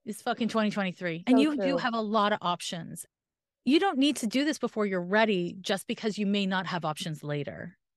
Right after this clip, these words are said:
Speaker 2: Right.
Speaker 1: If for some reason you don't have options later, it will probably be for the best that you also don't have a child yet.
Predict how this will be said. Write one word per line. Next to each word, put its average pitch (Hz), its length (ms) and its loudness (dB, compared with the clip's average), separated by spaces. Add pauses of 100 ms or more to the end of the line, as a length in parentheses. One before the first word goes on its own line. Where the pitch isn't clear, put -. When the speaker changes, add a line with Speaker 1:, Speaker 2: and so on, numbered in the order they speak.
Speaker 2:
Right. 151 200 -8 (260)
Speaker 1:
If 294 160 4
for 311 120 0
some 247 300 4
reason 233 320 4
you 196 100 2
don't 208 160 4
have 202 160 2
options 190 400 -2
later, 185 300 2 (100)
it 233 120 0
will 220 120 0
probably 214 540 0
be 196 140 -2
for 196 120 -4
the 175 80 -4
best 165 280 -4
that 185 100 -2
you 175 100 -4
also 165 220 -2
don't 156 140 -2
have 151 100 -2
a 147 60 -8
child 139 340 -6
yet. - 180 -14